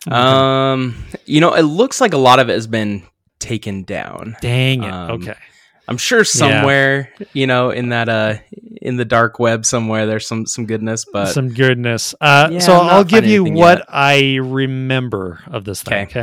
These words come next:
Speaker 1: okay?
Speaker 2: Go for it.
Speaker 1: Uh, s-, from what I can tell, listen, this is just, like, me barely scratching the surface 'cause it's an art book. You can only do so much. There definitely seems to be something going on, I think, with time. There, again,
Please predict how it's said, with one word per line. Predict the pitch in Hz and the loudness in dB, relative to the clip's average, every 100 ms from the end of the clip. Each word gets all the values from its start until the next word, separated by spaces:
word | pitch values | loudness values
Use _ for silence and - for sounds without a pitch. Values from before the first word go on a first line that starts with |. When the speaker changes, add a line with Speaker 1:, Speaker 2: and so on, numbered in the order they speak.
| 117 | -8
Speaker 1:
okay? | 107 - | -10 -14
Speaker 2:
Go | 107 104 | -6 -6
for | - 104 | -4 -4
it. | 101 - _ - | -6 -10 _ -12
Speaker 1:
Uh, | - 143 135 151 _ | 0 2 2 0 _
s-, | - - | -10 -6
from | - 180 175 | -2 0 2
what | 180 190 | 4 4
I | 180 | 4
can | - 156 | 0 -4
tell, | 131 104 | -4 -4
listen, | 123 117 147 131 | -6 -6 -8 -2
this | 180 - | -2 -2
is | 151 | -6
just, | 135 | -2
like, | 127 | -4
me | 117 117 | -2 -6
barely | 101 110 113 113 110 104 - _ _ _ _ _ | -4 -2 -2 -2 -4 -6 -10 _ _ _ _ _
scratching | - - 117 131 | -8 -4 -4 -4
the | 117 | -10
surface | - 110 117 | -8 -10 -10
'cause | 240 208 | -10 -10
it's | - | -10
an | 110 | -10
art | 101 | -8
book. | 113 98 | -8 -10
You | 139 | -6
can | 143 | -4
only | 127 120 | -4 -4
do | 113 | -6
so | 113 | -8
much. | 101 - - _ - _ - | -12 -14 -18 _ -20 _ -8
There | - 156 | -2 0
definitely | 156 214 277 226 208 | 4 4 4 0 -2
seems | 185 170 147 | -4 -4 -6
to | 143 | -8
be | |
something | 143 156 135 131 | -6 -6 -6 -6
going | 131 123 | -6 -6
on, | 127 123 117 113 110 - _ _ _ _ _ _ _ _ _ | -6 -6 -6 -8 -14 -20 _ _ _ _ _ _ _ _ _
I | 156 220 247 | 0 0 0
think, | 147 107 101 - - - | -2 -4 -8 -20 -20 -8
with | 139 - | -8 -8
time. | - 202 123 98 104 139 165 _ _ _ | -12 -8 -8 -10 -10 -10 -12 _ _ _
There, | 156 - | -12 -10
again, | 139 127 107 113 151 | -6 -4 -4 -6 -12